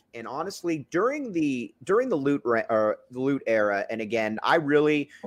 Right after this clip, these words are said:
it was basically from the Chris Mills team on that I caught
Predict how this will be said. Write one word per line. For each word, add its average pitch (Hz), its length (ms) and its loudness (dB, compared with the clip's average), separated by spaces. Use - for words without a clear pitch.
it 165 60 2
was 180 180 -2
basically 123 600 0
from 113 400 -2
the 107 80 -4
Chris - 340 -4
Mills 113 320 -4
team 113 300 -8
on 101 300 0
that 98 100 0
I 98 100 2
caught 101 380 -2